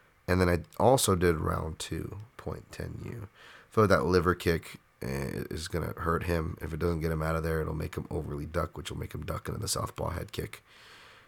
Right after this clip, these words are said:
or spinning elbow of Royval, uh, who can either finish by strikes or maybe get a guillotine if, um,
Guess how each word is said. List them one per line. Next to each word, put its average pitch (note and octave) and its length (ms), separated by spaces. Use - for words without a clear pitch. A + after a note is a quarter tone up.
or G2 500
spinning - 380
elbow F#2 520
of E2 160
Royval, E2 540
uh, - 180
who E2+ 100
can D2+ 140
either C#2+ 140
finish D#2+ 300
by - 140
strikes - 600
or C#2 340
maybe F#2+ 220
get F#2 140
a F2+ 40
guillotine F#2 600
if, - 300
um, E2 420